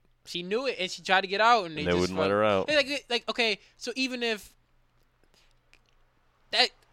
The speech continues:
Speaker 1: once again, the arrogance of him, why wouldn't he just let her out? Like, you know what I mean? Like, why wouldn't he just let these people leave? Worst case scenario, nothing happens, and he can just get Cersei back in here.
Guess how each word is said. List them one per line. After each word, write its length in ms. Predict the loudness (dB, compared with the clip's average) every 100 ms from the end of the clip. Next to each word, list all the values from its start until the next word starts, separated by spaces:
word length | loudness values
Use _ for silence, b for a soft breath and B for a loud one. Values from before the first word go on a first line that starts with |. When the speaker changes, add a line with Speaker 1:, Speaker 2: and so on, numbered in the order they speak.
| -12
Speaker 1:
once 140 | -8
again, 140 | -4 -4
the 120 | 0
arrogance 300 | 0 0 -2
of 80 | -4
him, 80 | -6
why 240 | -6 4 4
wouldn't 200 | 4 0
he 80 | -4
just 160 | -2
let 180 | 2 2
her 140 | 2 4
out? 320 | 4 4 2 _ _
Like, 100 | 2
you 60 | 4
know 40 |
what 60 | 4
I 20 |
mean? 120 | 4
Like, 180 | 4 2
why 240 | 6 8 8
wouldn't 240 | 6 -2
he 40 | -4
just 100 | -2
let 120 | -2
these 80 | -4
people 260 | -6 -2
leave? 300 | -2 -2 -6 -10 B B _ -4
Worst 240 | 2 2
case 120 | 0
scenario, 320 | -2 0 0 2
nothing 320 | 2 2 2
happens, 400 | 4 2 0 -4
and 100 | -4
he 60 |
can 100 | -6
just 140 | -8 -6
get 140 | -6
Cersei 280 | -4 -6 -4
back 200 | -4 -2
in 120 | -2
here. 340 | -2 -4 -4